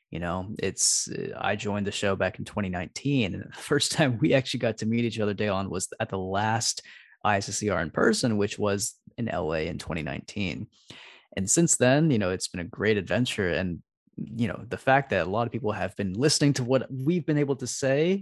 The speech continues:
and have enjoyed our coverage of the science, even during the pandemic, um, and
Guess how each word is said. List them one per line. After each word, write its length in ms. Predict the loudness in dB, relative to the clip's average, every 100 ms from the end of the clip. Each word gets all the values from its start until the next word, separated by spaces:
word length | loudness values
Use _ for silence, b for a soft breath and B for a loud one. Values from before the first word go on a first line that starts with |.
| -4
and 200 | -4 -2
have 120 | -2 -2
enjoyed 680 | -2 -2 2 2 2 -2 -2
our 200 | 0 0
coverage 480 | 0 -2 2 0 0
of 100 | -2
the 80 | -2
science, 380 | 0 0 0 -2
even 220 | -4 -4
during 240 | -2 -2 -2
the 140 | -6 -6
pandemic, 440 | -4 -2 -2 -4 -6 B B B _
um, 260 | -10 -8 -8 -12 -8
and 240 | -8 -8